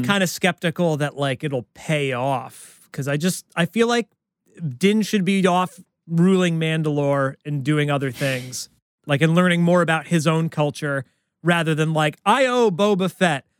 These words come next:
Speaker 2: Like, I thought they made a deal that, like, he'd give him the armor if he helped them or something. Like, they're already, like, square.
Speaker 1: Yeah.
Speaker 2: It's cool that they, like, stayed Facebook friends and they're gonna, like,
Speaker 1: <laughs>
Speaker 2: get back together, I guess. But it doesn't,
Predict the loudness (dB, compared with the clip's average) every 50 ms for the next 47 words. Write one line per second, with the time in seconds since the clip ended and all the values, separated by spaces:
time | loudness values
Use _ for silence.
0 | _ _ _ -2 -2 -2 -2 _ _ -2 -2 0 2 0 0 0 0 0 0 2
1 | 2 2 2 2 2 0 0 0 0 2 2 2 2 0 -2 -4 _ _ _ _
2 | -10 -10 -8 -4 -4 -4 -4 -2 -2 0 0 0 0 0 0 0 0 0 0 0
3 | 2 2 2 2 2 0 0 0 0 -2 -4 -8 -6 -2 -2 -2 -2 -2 -2 -2
4 | -2 -2 -6 -6 -6 -6 -2 -2 -2 -2 -4 _ _ _ _ _ _ _ -20 -10
5 | 0 2 2 4 4 2 2 2 2 2 0 0 0 -2 -2 -4 -6 -10 -12 -6
6 | -2 -2 0 0 0 0 -2 -2 -4 -8 _ _ _ _ -4 -2 0 0 0 -2
7 | 0 2 4 4 4 2 2 0 -2 0 0 0 2 2 2 2 2 2 -2 -4
8 | -8 _ -12 -6 -2 -2 0 0 0 -2 -2 -4 -6 -12 _ _ _ _ _ -2
9 | -2 -2 -4 -2 -2 -2 -2 -2 -2 -2 0 0 2 2 0 -2 -2 -4 -2 -2
10 | -2 -2 0 -2 -2 -2 -2 -2 -2 0 2 2 2 6 6 6 6 6 6 4
11 | 4 4 4 2 2 4 4 4 4 4 2 _ -10 _ 4 4 4 6 6 4
12 | 6 6 4 2 -2 -2 -2 -2 2 4 2 4 4 4 4 2 2 2 2 2
13 | 2 2 0 0 0 0 2 2 0 2 2 2 2 4 2 0 0 -2